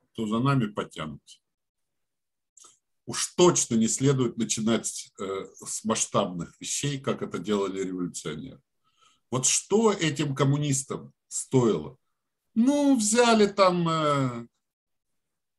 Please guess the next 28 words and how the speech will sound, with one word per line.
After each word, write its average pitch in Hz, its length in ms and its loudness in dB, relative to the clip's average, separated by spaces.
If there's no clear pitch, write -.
купили 165 420 2
какой-то 135 520 0
участок 135 500 0
земли, 131 480 2
устроили 143 560 2
себе 110 320 -2
коммуну. 123 800 2
Кто - 240 -4
хочет, 165 380 -2
приезжает, 120 560 2
кто - 100 -8
не 120 80 -4
хочет, 135 380 -6
уезжает. 117 560 2
И 226 480 2
там 196 280 6
бы 180 200 0
они 175 300 0
бы, 156 380 -2
э, 123 560 4
экспериментировали. 143 1200 0
Ну, 147 180 -2
как 190 240 0
те 196 140 4
же 160 100 2
колонисты 143 920 2
в 107 120 -4
Израиле. 117 560 0